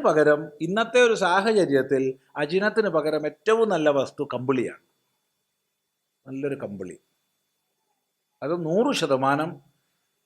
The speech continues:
തെർമോ ഇൻസുലേറ്ററാണ്, ഒരു പരിധി വരെ ഇലക്ട്രിക് ഇൻസുലേറ്ററുമാണ്. അതിന് മുകളിൽ സൗകര്യത്തിന്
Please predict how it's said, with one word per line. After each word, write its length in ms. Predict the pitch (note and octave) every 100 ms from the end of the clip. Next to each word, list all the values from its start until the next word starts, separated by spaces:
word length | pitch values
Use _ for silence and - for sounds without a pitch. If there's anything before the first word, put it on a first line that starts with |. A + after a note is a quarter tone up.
| _ D3
തെർമോ 340 | D3 D#3 E3+ F3+ F3
ഇൻസുലേറ്ററാണ്, 720 | C#3+ D#3 D#3+ D#3 C#3+ B2+ B2 G3 A#3 _ _ _ _ _ _ _ _ _ -
ഒരു 100 | G3 G#3+
പരിധി 320 | G3 B3+ C4 F#3
വരെ 180 | D3 E3 -
ഇലക്ട്രിക് 400 | C3+ C#3+ D3 C#3
ഇൻസുലേറ്ററുമാണ്. 640 | A#2+ - A#2 - A#2 - _ _ _ _ _ _ _ _ _ _ _ _ _ - A3+
അതിന് 220 | F4+ F4+ G3
മുകളിൽ 380 | C3 B2+ B2+ C3+ - _ _ _ _ _ _ _ _ _ _ _ _ _ _ _ _ _ _ _ _ -
സൗകര്യത്തിന് 760 | E3+ G3+ B3+ D#4 E3+ C3 C3